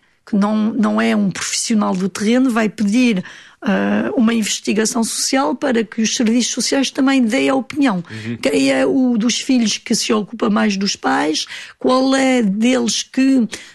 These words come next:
Speaker 1: ah, tem estado a gerir as coisas bem ou qual é deles que tem estado a gerir as coisas mal, et cetera, et cetera. E, ah, pode pedir também relatórios médicos complementares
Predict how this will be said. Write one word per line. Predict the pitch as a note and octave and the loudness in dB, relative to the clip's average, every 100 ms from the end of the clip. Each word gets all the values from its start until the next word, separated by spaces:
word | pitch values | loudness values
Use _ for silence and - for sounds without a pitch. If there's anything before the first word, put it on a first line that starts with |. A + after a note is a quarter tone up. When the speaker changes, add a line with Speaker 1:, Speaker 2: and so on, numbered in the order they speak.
| _ | _
Speaker 1:
ah, | G#3+ G#3 | -2 -2
tem | - A#3+ | 0 0
estado | A3 - A#3+ G#3+ | -2 -2 0 2
a | A3+ | 2
gerir | B3+ A#3 A#3 | 2 2 2
as | G#3 | 0
coisas | - A3+ A3+ G3+ | 0 0 0 0
bem | G#3 A#3 A3+ A3+ | 0 2 0 0
ou | A3 | -2
qual | G#3 B3 A#3+ A#3+ | -2 0 0 0
é | B3 | 2
deles | G#3+ A3+ - | 0 0 -4
que | - | -6
tem | A#3 | -2
estado | G#3+ - - A#3 G3 | 0 -2 -2 0 0
a | |
gerir | F#3 A3+ A3 G#3 | 0 2 2 0
as | F#3+ | -2
coisas | - G3 A3+ F#3+ | -2 0 0 2
mal, | C4 D4+ E4 E4 _ | 0 2 0 -4 _
et | A#3 | -4
cetera, | - B3+ - B3 | -2 -2 -2 -4
et | - | -2
cetera. | - A#3+ - - - - - - _ | -4 -6 -10 -14 -18 -18 -18 -20 _
E, | - D#4 C#4+ A#3+ - C4 | 2 2 2 -2 -2 0
ah, | A3+ G#3 G3 G3 - _ | 2 2 0 -2 -8 _
pode | C4 A#3+ - | -2 -2 -4
pedir | - A#3 B3+ A#3 F3+ G3+ F#4 | -6 0 2 2 0 -2 -6
também | - G#3+ A3 A3 A3+ | -2 0 2 0 -2
relatórios | - A3 A3+ A3+ G3+ F#3+ | -2 0 0 0 0 2
médicos | G#3 A3+ G3+ - | 0 -2 -6 -6
complementares | A#3 G3+ - G#3+ A3 G#3 A#3+ B3 C4+ - | -4 -4 0 0 0 0 0 0 -4 -8